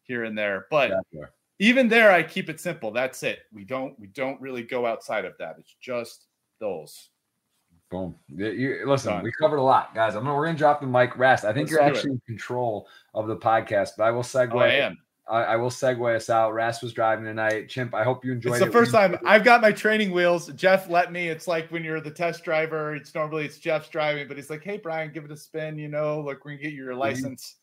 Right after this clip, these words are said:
Speaker 2: we wanna get you going. We wanna have you to be able to, to carry it if, if need be. So we did, we figured that out. But Chimp, I hope you enjoyed it. I hope you'll be watching some of the Triton commentary. Rast and I are gonna be doing that over in Cyprus for some high stakes action. Triton will return. So guys, if you're watching at home,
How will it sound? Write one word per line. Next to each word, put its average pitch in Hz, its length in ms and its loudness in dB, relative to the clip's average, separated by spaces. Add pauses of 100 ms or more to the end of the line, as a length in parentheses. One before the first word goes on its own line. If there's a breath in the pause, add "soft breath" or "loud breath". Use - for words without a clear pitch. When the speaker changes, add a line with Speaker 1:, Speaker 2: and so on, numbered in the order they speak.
(180)
Speaker 2:
we 110 100 -4
wanna 123 260 2
get 120 320 -4
you 120 160 -2
going. 107 380 -2
We 101 80 -8
wanna 117 200 -2
have 113 220 0
you 117 100 -2
to 113 80 -4
be 113 140 -2
able 107 340 -2
to, 82 60 -14
to 110 120 -12
carry 104 300 -6
it 101 60 -4
if, 95 160 -10
if 95 280 -10
need 104 320 -8
be. 104 140 -2
So 101 220 -6
we 101 100 -4
did, 113 220 -2
we 117 100 -6
figured 123 320 0
that 113 140 2
out. 110 200 4
But 110 140 -6
Chimp, 131 220 -4
I 113 100 4
hope 123 180 2
you 127 100 -2
enjoyed 120 280 -2
it. 117 80 2
I 110 60 2
hope 123 160 -2
you'll 127 100 -2
be 123 80 -2
watching 117 380 0
some 117 180 -10
of 107 80 -10
the - 20 -12
Triton 110 320 -2
commentary. 113 540 -8
Rast 110 340 -2
and 113 80 -10
I 110 60 -2
are 104 120 -2
gonna 107 100 -8
be 110 180 -6 (260 loud breath)
doing 120 280 -2 (240)
that 107 300 2 (100)
over 110 260 -4
in 104 100 -10
Cyprus 107 460 -2
for 107 140 -10
some 101 160 -14
high 110 180 0
stakes 104 340 -8
action. 104 380 -6
Triton 110 360 -2
will 107 120 -4
return. 101 420 -8
So 98 140 -8
guys, 104 280 2
if 90 80 -14
you're 101 100 -6
watching 110 300 0
at 110 40 -8
home, 110 200 -2